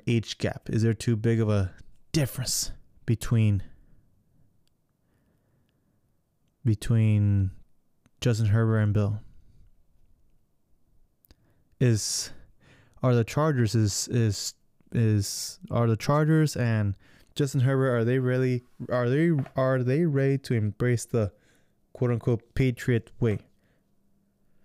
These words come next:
Even though Tom was the Patriots way and, and Bill was, uh, the way. Are they ready, are they ready to embrace this new culture?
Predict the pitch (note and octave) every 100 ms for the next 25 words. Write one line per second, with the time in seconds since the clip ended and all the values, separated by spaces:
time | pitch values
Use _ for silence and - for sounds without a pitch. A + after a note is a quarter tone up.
0 | _ _ _ - C3 A#2+ A2+ A2 G2+ -
1 | _ _ - - A#2+ A2 G#2+ - G#2+ -
2 | G#2+ - G#2 G2+ G#2+ G#2 G2 F#2 F#2 -
3 | - _ - _ _ - A2 G2 G#2+ G#2+
4 | G#2 G2 - - - - - - _ _
5 | _ _ - A2+ A2 G#2 F#2+ - _ _
6 | _ _ _ _ _ _ _ _ _ _
7 | _ _ _ _ _ _ _ _ _ _
8 | _ _ _ _ - A#2 A2 A#2+ C3+ C#3
9 | C#3 C#3 C3+ A#2+ - A#2 G#2+ A#2+ C3 A#2
10 | A#2+ A#2+ - A2 G#2 A2+ A2+ - G#2 -
11 | - - - A2+ B2+ B2 - B2 - -
12 | F#2+